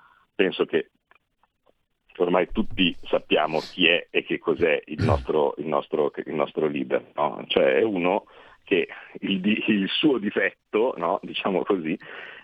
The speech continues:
eh, eh, eh, eh, la sua cena elegante è in un comizio in un paese dove magari non, non c'è andato nessuno, eh, a, a, ad ascoltare cosa vuol, cosa, cosa dice la gente, a confortarli.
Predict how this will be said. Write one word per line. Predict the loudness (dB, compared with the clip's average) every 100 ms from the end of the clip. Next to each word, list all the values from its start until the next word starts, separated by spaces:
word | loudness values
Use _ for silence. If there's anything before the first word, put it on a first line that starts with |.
| 0
eh, | 2 4 2
eh, | 2 2
eh, | 2 0 0
eh, | -2 0 0 2
la | 0
sua | 0 0 2 2 2 2 0
cena | 0 -2 0
elegante | 0 2 2 0 -4 0 0
è | 2
in | 0 -2
un | -6
comizio | -4 -4 -8 -4 0 2 2
in | -2 -10 -12 -12 -10 -10
un | -10
paese | -2 2 2 2 -2
dove | -6 -4
magari | -2 2 2 2
non, | -4 -4
non | -4 -4
c'è | -2
andato | 2 2 2
nessuno, | -2 -2 0 0 2 0 -2 -12 -12 0
eh, | 4
a, | 4 4 2 0 -4 -2 -2
a, | 0 0 4 2
ad | 2
ascoltare | -2 -2 0 0 0 0 0
cosa | 0 2
vuol, | 4 4 2
cosa, | -2 2 2
cosa | 2 0
dice | 0 0 0
la | 2
gente, | 2 0 0 -2
a | 2 2 2
confortarli. | 0 -8 -2 -4 2 2 2 -2